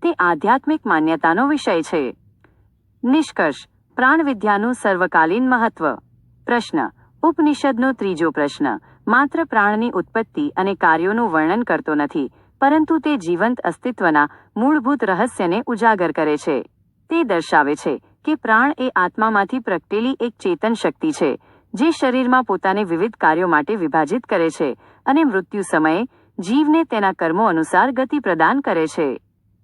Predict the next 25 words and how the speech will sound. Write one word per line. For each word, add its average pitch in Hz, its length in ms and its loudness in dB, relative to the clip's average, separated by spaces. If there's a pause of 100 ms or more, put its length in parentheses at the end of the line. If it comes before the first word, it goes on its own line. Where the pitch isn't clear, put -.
(400)
આ 302 180 4
પ્રાણવિદ્યા 240 640 0
જીવનના 185 500 0
દરેક 185 340 0
પાસાને 165 460 2
સ્પર્શે 156 440 -2
છે, 143 280 -6 (300)
માઇનસ 277 360 2
શારીરિક 175 500 0
સ્વાસ્થ્ય, 165 540 0 (300)
માનસિક 190 420 0
શાંતિ, 175 520 0 (280)
આધ્યાત્મિક 254 640 0
ઉન્નતિ 175 520 -2 (260)
અને 294 160 2
મોક્ષની 226 440 -2
પ્રાપ્તિ. 151 560 -2 (400)
જે 233 260 -2
વ્યક્તિ 262 400 -2
પ્રાણના 190 540 2
આ 180 140 2
ગહન 180 300 -2
રહસ્યને 190 500 -2
સમજે 151 360 0
છે, 226 180 -2